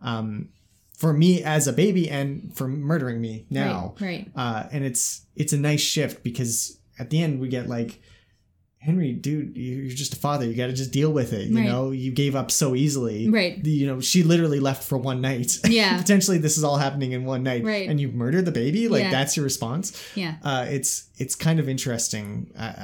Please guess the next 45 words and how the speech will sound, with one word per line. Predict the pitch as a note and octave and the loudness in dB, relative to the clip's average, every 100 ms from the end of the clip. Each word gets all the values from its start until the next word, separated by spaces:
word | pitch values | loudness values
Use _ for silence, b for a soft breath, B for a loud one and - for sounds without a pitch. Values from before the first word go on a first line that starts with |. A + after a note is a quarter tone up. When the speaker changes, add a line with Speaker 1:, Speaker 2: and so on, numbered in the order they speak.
| G2 | -10
Speaker 1:
I | |
really | A#2 B2 A#2+ | -8 -6 -6
love | A2+ G#2+ A2 | -6 -6 -6
that | G#2 - | -8 -8
part | A#2+ | -8
of | A2+ | -8
it | A2 - | -10 -6
'cause | C3 | 0
Speaker 2:
Yeah. | A3 - - C3 | 0 0 -4 -6
Speaker 1:
it, | A#2+ | -6
it's | C3+ | -2
a | C#3+ | 0
moral | D3 C#3 C3 | 0 0 -2
turn | B2+ A#2+ | -4 -4
on | A2+ | -6
the | G2 | -8
head, | G#2 A2 A2+ | -8 -6 -4
Speaker 2:
Yeah. | G#3 E3 | -2 -2
Speaker 1:
basically. | - - C3 - | -4 -8 -10 -6
Speaker 2:
Yeah. | G3 - B B B B _ | -8 -8 B B B B _
Um, | G3+ G3 F3+ F3 D#3+ - _ _ _ _ _ _ | -2 0 -2 -4 -8 -14 _ _ _ _ _ _
and | A#3+ A#3+ A3+ | 0 2 0
it's | - - | -2 2
interesting. | D4+ D4 E4 B3+ | 2 2 0 0
I | |
don't | A3+ C#4 | 0 0
know | E4 | 0
how | D4+ | 0
to | C4+ | 0
interpret | A#3 A#3 A3 | 0 -2 -2
it | F#3+ | -4
quite | - - B3+ A#3+ G#3 | -8 -8 0 0 0
yet. | F3+ D3 | -2 -2
I | |
thought | D#3+ G3+ | -4 -4
we | D#3 | -4
could | F#3+ | -6
talk | - A3+ | -6 -6
through | - G3 | -4 -4
this | F3+ F3+ | -2 -6
a | |
bit | F3+ E3 | -6 -6
because | F#3 | -4
Speaker 1:
Sure. | G3 | 0
Speaker 2:
the, | D#3+ | 0